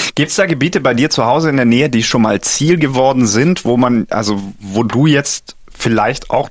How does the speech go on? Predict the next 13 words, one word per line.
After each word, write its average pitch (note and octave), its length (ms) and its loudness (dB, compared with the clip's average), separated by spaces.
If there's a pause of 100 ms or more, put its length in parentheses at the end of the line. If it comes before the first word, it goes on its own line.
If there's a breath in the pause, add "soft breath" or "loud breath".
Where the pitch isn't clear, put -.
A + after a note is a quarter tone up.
dieses A2 300 0
Gefühl B2 340 0
haben B2+ 180 0
wirst, B2 220 -2
du G#2+ 60 0
siehst A#2+ 320 0
das C3 160 0
das G2+ 160 -2
erste A#2 420 -2
Mal A2 320 2
mit A2 320 0
eigenen A2+ 380 0
Augen, A#2 320 0